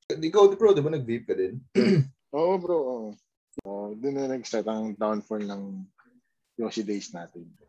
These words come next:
Speaker 1: Na masama mag-Yoshi.
Speaker 2: Mm.
Speaker 1: Dahil pala, hindi
Speaker 2: Mm.
Speaker 1: ko mag-Yoshi. Pero nung walang option na other than mag-Yoshi,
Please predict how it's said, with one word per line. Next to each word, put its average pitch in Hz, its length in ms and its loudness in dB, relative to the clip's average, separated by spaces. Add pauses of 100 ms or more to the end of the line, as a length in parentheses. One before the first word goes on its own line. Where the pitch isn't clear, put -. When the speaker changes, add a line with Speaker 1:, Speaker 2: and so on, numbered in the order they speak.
(380)
Speaker 1:
Na 98 160 -8
masama 98 320 -8
mag-Yoshi. 131 720 -2
Speaker 2:
Mm. - 480 -14
Speaker 1:
Dahil 95 240 -2
pala, 127 160 -2
hindi 139 160 -2
Speaker 2:
Mm. 135 240 0
Speaker 1:
ko 131 160 0
mag-Yoshi. 113 640 0 (400)
Pero 160 240 6
nung 160 160 2
walang 151 240 4
option 123 560 0
na 110 400 -4
other 120 320 8
than 113 240 -4
mag-Yoshi, 95 560 -2